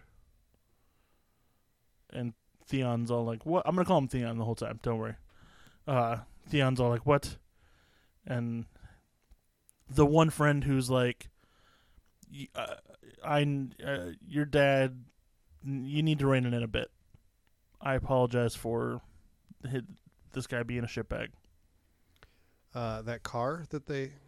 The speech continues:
Speaker 2: okay, so they end up, they try to buy the car,
Speaker 1: Mm-hmm.
Speaker 2: then they come back and they end up stealing the car.
Speaker 1: Yeah.
Speaker 2: And kill the dog.
Speaker 1: Yeah.
Speaker 2: Beat
Speaker 1: The
Speaker 2: the shit out of
Speaker 1: dog,
Speaker 2: Keanu Reeves.
Speaker 1: the dog's last, the last effort left in that dog,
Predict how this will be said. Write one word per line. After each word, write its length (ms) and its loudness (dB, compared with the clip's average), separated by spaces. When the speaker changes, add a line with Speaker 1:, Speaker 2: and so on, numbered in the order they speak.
Speaker 2:
okay, 220 -8
so 160 -8
they 160 -2
end 120 -2
up, 220 -2
they 120 -8
try 220 -4
to 80 -4
buy 100 0
the 100 -2
car, 340 0
Speaker 1:
Mm-hmm. 180 -4
Speaker 2:
then 100 -10
they 80 -4
come 220 -4
back 440 -2
and 120 -8
they 80 -4
end 100 -4
up 140 -8
stealing 380 0
the 40 -4
car. 380 -4
Speaker 1:
Yeah. 140 -8
Speaker 2:
And 160 -4
kill 160 -4
the 80 -8
dog. 200 -10
Speaker 1:
Yeah. 160 -8
Speaker 2:
Beat 80 -4
Speaker 1:
The 60 -2
Speaker 2:
the 60 -6
shit 140 6
out 200 8
of 60 -2
Speaker 1:
dog, 60 -16
Speaker 2:
Keanu 220 -6
Reeves. 260 -10
Speaker 1:
the 100 -6
dog's 540 0
last, 640 -4
the 100 -6
last 420 2
effort 340 0
left 220 -2
in 100 -4
that 160 -2
dog, 380 -2